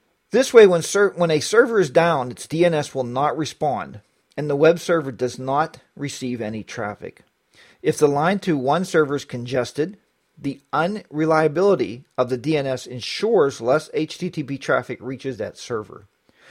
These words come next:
Furthermore, the quickest D N S response to resolve is nearly always the one from the networks closer to the server. That makes sense.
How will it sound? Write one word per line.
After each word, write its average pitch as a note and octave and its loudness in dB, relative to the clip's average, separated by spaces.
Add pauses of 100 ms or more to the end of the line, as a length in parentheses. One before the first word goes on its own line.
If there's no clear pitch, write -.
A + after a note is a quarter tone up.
(240)
Furthermore, G3+ 6
the C3 0
quickest - -2 (720)
D F3 2
N F#3+ 4
S F3+ -2
response D#3 -4
to C#3+ -10
resolve B2 0
is - -8
nearly C3 -4
always E3 2
the F3 -2
one D3 -4
from A#2+ -14
the C3 -10
networks B2+ -6
closer - -4
to G#2+ -10
the - -14
server. A#2 -4
That - -20
makes - -18
sense. - -18